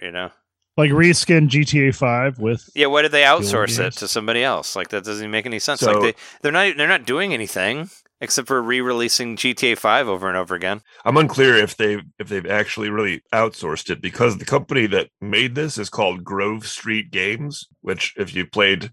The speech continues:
Speaker 3: San Andreas, you know that Grove Street is the name of the gang that you're a part of. So I'm, well, I'm wondering, did, did they outsource it, or is this just, like, some little enclave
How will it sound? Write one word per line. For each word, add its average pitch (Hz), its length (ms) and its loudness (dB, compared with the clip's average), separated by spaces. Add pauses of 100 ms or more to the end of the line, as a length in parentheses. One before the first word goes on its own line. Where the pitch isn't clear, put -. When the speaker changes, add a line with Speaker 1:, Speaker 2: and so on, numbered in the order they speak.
Speaker 3:
San 98 300 2
Andreas, 101 500 0
you 101 80 -6
know 95 140 -2
that 73 120 -4
Grove 110 300 -2
Street 92 360 -6 (120)
is 87 280 -2
the 92 80 -6
name 98 200 -4
of 92 60 -4
the 92 80 -6
gang 98 400 0 (180)
that - 120 -6
you're 85 120 -2
a 80 60 -6
part 95 200 -4
of. - 220 -10 (200)
So 104 240 -4 (360)
I'm, 107 240 -2 (380)
well, 123 100 4
I'm 117 100 0
wondering, 110 240 2
did, 101 200 -4
did 107 120 0
they - 80 4
outsource 135 520 0
it, - 100 -4
or 101 80 -2
is 95 80 -8
this 107 180 -4
just, - 280 -8
like, 90 160 -2
some 98 220 -4
little 85 400 -4
enclave 87 580 -2